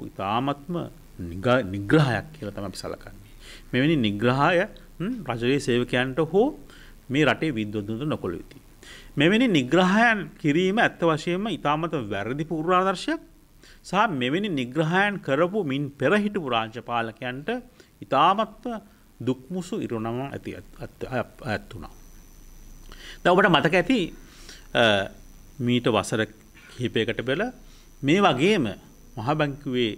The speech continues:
ඉහළ නිලධාරීන් ටික යාන්ත්‍රික විශේෂඥවරුන්ට එක්තරා ජනාධිපතිවරයෙක් කිව්වා මේ මම කියන විදියට මගේ ටූල්ස් වලට ඕගොල්ලෝ වැඩ කරනවද නැත්නම් මම ඕගොල්ලෝ ටූල්ස් දෙන්නද? එහෙම කියලා ඇහුවා. අවසානයේදී මොකද වුනේ?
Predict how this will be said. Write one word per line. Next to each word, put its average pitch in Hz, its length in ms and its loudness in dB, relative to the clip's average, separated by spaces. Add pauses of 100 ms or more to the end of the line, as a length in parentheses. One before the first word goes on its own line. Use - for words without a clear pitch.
(100)
ඉහළ 131 260 -4
නිලධාරීන් 101 460 -2
ටික 139 120 -6
යාන්ත්‍රික 101 460 -2
විශේෂඥවරුන්ට 101 680 -6
එක්තරා 117 380 -4
ජනාධිපතිවරයෙක් 95 1000 -4 (800)
කිව්වා 101 440 0
මේ 104 260 -10 (1400)
මම 131 320 6
කියන 190 320 4
විදියට 107 400 -2
මගේ 110 300 0
ටූල්ස් 120 380 0
වලට 107 200 -2
ඕගොල්ලෝ 101 320 -2
වැඩ 101 140 -2
කරනවද 165 280 -4
නැත්නම් 165 280 -6
මම 135 180 -4
ඕගොල්ලෝ 135 280 0
ටූල්ස් 127 340 -2 (420)
දෙන්නද? 110 260 -8 (1300)
එහෙම 95 200 -10
කියලා 101 240 -8
ඇහුවා. - 220 -20 (360)
අවසානයේදී 170 540 4
මොකද 127 200 0
වුනේ? 120 260 2